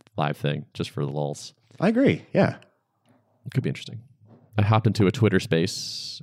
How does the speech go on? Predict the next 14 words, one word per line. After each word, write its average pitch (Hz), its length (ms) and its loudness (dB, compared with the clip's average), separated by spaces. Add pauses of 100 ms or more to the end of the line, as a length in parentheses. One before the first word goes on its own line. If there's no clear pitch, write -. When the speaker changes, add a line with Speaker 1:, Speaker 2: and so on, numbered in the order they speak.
Speaker 1:
hosted 90 260 -6
by 85 640 -6
our 87 100 -6
buddy 85 220 -4
Rob 82 220 -2
Walling. 82 320 -4 (140)
Speaker 2:
Yeah. 90 260 2 (1000)
Speaker 1:
And 87 140 -16
it 95 60 -10
was 98 120 -12
just 107 140 -12
like, 110 160 -6
"Oh, - 60 -4
yeah, 107 160 -4